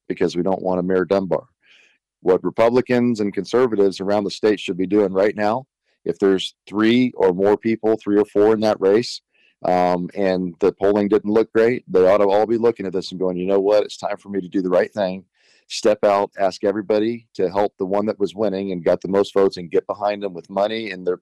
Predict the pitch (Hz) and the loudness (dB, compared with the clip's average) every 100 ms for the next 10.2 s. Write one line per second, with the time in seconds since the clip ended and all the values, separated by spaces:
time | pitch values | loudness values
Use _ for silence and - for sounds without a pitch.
0 | _ 101 - 104 - 90 95 92 90 92 | _ -10 -4 -6 -6 -4 2 4 4 0
1 | 95 - - - - _ - 90 87 95 | -2 -6 -20 -20 -20 _ -2 -2 0 0
2 | 92 95 98 98 131 135 98 85 87 90 | 0 0 -2 0 0 0 -2 0 0 2
3 | 90 90 98 123 131 135 131 139 156 - | 2 0 2 0 0 -2 0 2 2 0
4 | 90 85 87 92 _ 90 98 147 143 147 | -2 -2 -2 -4 _ -6 0 2 4 2
5 | 165 165 165 107 101 135 151 165 95 90 | 2 -4 -4 -6 -4 -2 0 0 0 0
6 | 98 92 - _ _ _ - 104 101 117 | 4 2 0 _ _ _ -2 2 4 4
7 | 151 160 - 131 113 117 - - 110 - | 2 -4 -2 -2 0 -2 -6 -8 -8 -6
8 | - 101 73 87 - 107 107 139 147 123 | 2 2 2 -4 -4 -4 -2 -2 0 -2
9 | 110 117 95 - 110 110 98 98 90 92 | -2 -4 -8 -2 -2 -2 -2 -2 -2 -4
10 | 90 | -6